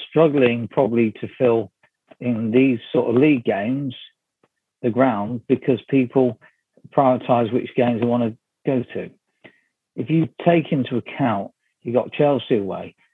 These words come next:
then you got P S G, and then you got Liverpool. People want to go to all, and all the games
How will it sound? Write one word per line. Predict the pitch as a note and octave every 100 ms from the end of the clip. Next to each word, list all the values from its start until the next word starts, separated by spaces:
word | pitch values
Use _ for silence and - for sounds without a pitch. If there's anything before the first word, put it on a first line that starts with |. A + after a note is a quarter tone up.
| _
then | -
you | D3
got | C3+ C3
P | D3
S | C3 A2 -
G, | A#2
and | G#2+
then | B2
you | B2+
got | B2
Liverpool. | A#2 G2+ G2 - _ _ _
People | - F#3 E3+
want | D#3+ C#3
to |
go | B2 D3
to | C#3 -
all, | C3 A#2 _ -
and | C3
all | C#3+ D3
the |
games | A#2+ C#3+ C#3 C3